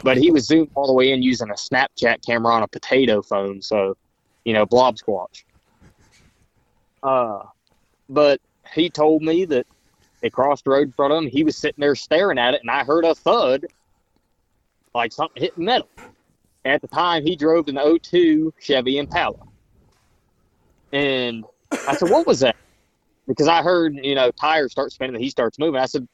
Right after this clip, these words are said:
"Uh, what, what just happened?" I mean, I thought this thing's on the back of his car trying to kill him or something. I thought I was gonna have to run up there and try and save my buddy from Blob Squatch.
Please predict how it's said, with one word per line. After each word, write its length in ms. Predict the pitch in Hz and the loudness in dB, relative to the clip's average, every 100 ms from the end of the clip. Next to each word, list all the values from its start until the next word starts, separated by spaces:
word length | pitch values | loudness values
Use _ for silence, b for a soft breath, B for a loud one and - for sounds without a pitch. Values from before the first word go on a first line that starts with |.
| - | -6
"Uh, 160 | 131 113 | -2 -2
what, 480 | 95 107 120 156 - | -4 -4 0 0 0
what 200 | 143 151 | 0 0
just 180 | 131 113 | 0 -2
happened?" 300 | 156 135 - _ _ _ _ _ _ | -2 -2 -10 _ _ _ _ _ _
I 80 | 120 | 0
mean, 120 | 120 | 2
I 80 | 156 | 2
thought 180 | 147 135 | 0 -2
this 160 | 143 | -4
thing's 180 | 143 120 | -6 -4
on 120 | 131 | -4
the 60 | 117 | -2
back 200 | 131 135 | -4 -4
of 40 | |
his 120 | 113 | -8
car 240 | - 143 135 | -6 -4 -2
trying 200 | 139 123 | -4 -6
to 60 | |
kill 220 | - 160 135 | -4 -4 -2
him 140 | 104 | -6
or 60 | 104 | -8
something. 300 | 120 110 117 | -8 -6 -4
I 80 | |
thought 120 | 120 117 | -2 0
I 40 | |
was 60 | 113 | 0
gonna 100 | 113 | 0
have 80 | 110 | -2
to 60 | |
run 220 | 104 117 120 | -2 0 0
up 100 | - | 0
there 240 | 117 120 | 0 0
and 220 | 110 104 - | -4 -10 -6
try 200 | 135 120 | -2 -2
and 80 | |
save 160 | - 123 | -2 -2
my 100 | 110 | -2
buddy 260 | 113 123 113 | -2 0 -2
from 280 | 113 104 - _ | -6 -10 -14 _
Blob 240 | 135 131 | 0 0
Squatch. 480 | 117 107 95 98 - | -2 -8 -8 -10 -20